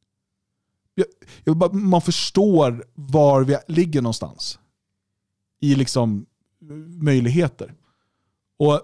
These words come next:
jag vet att det kan vara liksom en, en svår sak att svälja för folk, men det är viktigt att göra det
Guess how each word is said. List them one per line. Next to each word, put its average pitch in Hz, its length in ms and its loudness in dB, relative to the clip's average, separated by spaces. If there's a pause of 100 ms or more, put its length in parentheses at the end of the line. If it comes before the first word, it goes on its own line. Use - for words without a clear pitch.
(140)
jag 156 140 0
vet 196 300 0
att 165 80 0
det 139 100 0
kan 123 200 -2
vara 117 180 2
liksom 117 240 -4
en, 110 180 -4
en 127 120 -4
svår 123 320 -2
sak 113 300 -4
att 120 60 -8
svälja 135 380 -2
för 139 80 -6
folk, 104 220 -10
men 120 120 -4
det 131 60 2
är 135 40 2
viktigt 175 640 -4
att 190 60 0
göra 131 220 2
det 104 240 -4